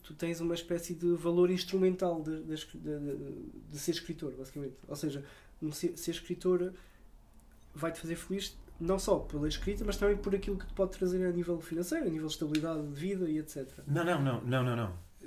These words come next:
Speaker 2: Não é aquilo que me possa trazer, porque se fosse,
Speaker 1: Hum.
Speaker 2: se fosse relacionado com isso eu nunca ia arriscar, porque a probabilidade de trazer algo é
Speaker 1: Pois.
Speaker 2: Mas se por a-, o-,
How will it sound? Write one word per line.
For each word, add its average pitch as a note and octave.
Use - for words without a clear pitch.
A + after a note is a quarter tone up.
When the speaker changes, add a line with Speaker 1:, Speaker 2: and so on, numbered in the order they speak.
Speaker 2:
Não B2+
é C#3+
aquilo C#3
que C#3+
me C#3
possa C#3+
trazer, A#2+
porque G2
se -
fosse, A#2
Speaker 1:
Hum. G#2+
Speaker 2:
se -
fosse A#2+
relacionado A#2+
com B2
isso C3
eu C#3+
nunca C3+
ia C3
arriscar, C3+
porque C#3
a -
probabilidade A#2
de B2
trazer A2
algo B2+
é G#2+
Speaker 1:
Pois. C#3+
Speaker 2:
Mas A2+
se -
por A#3
a-, A3+
o-, E3+